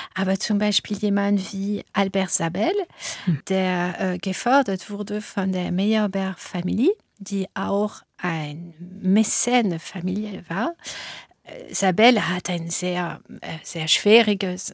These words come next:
Speaker 1: und sehr, sehr schönes Stück, äh, inspiriert von Gounods Faust.
Speaker 2: Mhm.
Speaker 1: Und das, äh, fand ich sehr interessant zu nehmen, weil es zugleich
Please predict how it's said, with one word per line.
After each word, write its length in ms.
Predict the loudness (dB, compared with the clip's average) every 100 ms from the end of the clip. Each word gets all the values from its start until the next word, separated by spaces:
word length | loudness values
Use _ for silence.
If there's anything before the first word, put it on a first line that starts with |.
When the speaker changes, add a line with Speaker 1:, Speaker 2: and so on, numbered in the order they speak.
| -6
Speaker 1:
und 260 | -2 0 -2
sehr, 540 | -4 -4 -2 -4 -6 -8
sehr 180 | -6
schönes 420 | -4 -2 0 0 -2
Stück, 420 | -6 -8 -10 -16 -12 -10 -10 0
äh, 280 | 4 4 4
inspiriert 800 | 0 0 0 0 0 0 0 -4
von 480 | -6 -4 -2 -4 -4
Gounods 500 | -4 -4 -4 -6 -6
Faust. 720 | -6 -2 0 0 -2 -6 0 4
Speaker 2:
Mhm. 320 | 6 6 4 0 -16
Speaker 1:
Und 240 | -4 0 4
das, 360 | 4 4 0 0
äh, 280 | -2 0 -4
fand 400 | -6 -2 0 2
ich 120 | 0
sehr 480 | -2 -2 -4 -4 -2
interessant 760 | 0 2 2 2 2 2 2 2
zu 160 | 0
nehmen, 500 | 2 6 6 4 0
weil 200 | -2 -2
es 240 | -2 -4 -4
zugleich 600 | -6 -4 -4 -2 -2